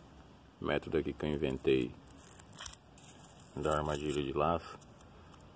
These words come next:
né? Hum, ela segue o mesmo padrão, sisteminha que eu faço, né? Ó. E aí eu fiz isso aqui, ó. Botei vários,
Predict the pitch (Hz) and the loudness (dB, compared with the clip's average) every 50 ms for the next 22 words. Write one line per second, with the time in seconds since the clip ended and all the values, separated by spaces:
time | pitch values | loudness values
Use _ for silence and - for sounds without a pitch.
0 | - - - - - - - - - - - - - - - - - - - - | -20 -18 -16 -16 -16 -16 -18 -20 -20 -20 -20 -20 -20 -16 -14 -12 -12 -12 -14 -16
1 | - - - - - - - 76 71 69 - - - - 87 76 69 65 - - | -20 -20 -20 -20 -18 -8 -4 -2 -2 -2 -4 -8 -8 -6 -4 -4 -4 -6 -8 -12
2 | - - - - - 80 80 76 78 76 - - 78 76 76 80 78 80 87 101 | -16 -16 -14 -6 0 2 4 4 4 4 4 4 4 4 4 4 6 6 6 4
3 | 98 - 104 82 78 78 80 78 78 71 67 - - - - - - - - - | 6 6 6 6 8 6 4 4 2 0 -2 -6 -10 -16 -18 -20 -20 -20 -20 -20
4 | - - - - - - - - - - - - - - - - 76 73 73 73 | -20 -20 -20 -20 -18 -18 -18 -18 -18 -18 -8 -8 -8 -2 2 2 2 4 2 2
5 | 73 71 - 76 - - - 78 85 110 120 - - - - 87 104 - - - | 2 2 2 2 2 2 2 2 2 2 0 -4 -8 -8 -6 -6 -6 -8 -10 -16
6 | - - - - - - - - - - - - - - - - - - - - | -18 -18 -18 -16 -16 -16 -12 -10 -10 -10 -12 -14 -18 -18 -16 -16 -16 -18 -18 -18
7 | - - - - - - - - - - - - - - - - - - - - | -18 -18 -18 -18 -18 -20 -20 -20 -20 -20 -20 -20 -20 -20 -20 -20 -20 -20 -20 -20
8 | - - - - - - - - - - - - - - - 82 87 87 87 87 | -20 -20 -20 -18 -18 -16 -16 -16 -16 -16 -16 -16 -10 -2 4 8 10 10 12 12
9 | 87 92 92 90 - 107 98 90 92 90 - - 113 110 - - - 87 80 80 | 12 10 10 10 6 4 4 4 4 4 6 6 6 6 4 -2 0 2 6 8
10 | 78 78 76 73 76 - - - - 87 76 73 71 - 82 80 78 80 85 90 | 8 8 8 6 2 -2 -8 -6 -4 2 2 2 4 6 6 6 8 8 8 8
11 | 98 101 101 90 80 - | 8 8 6 6 4 2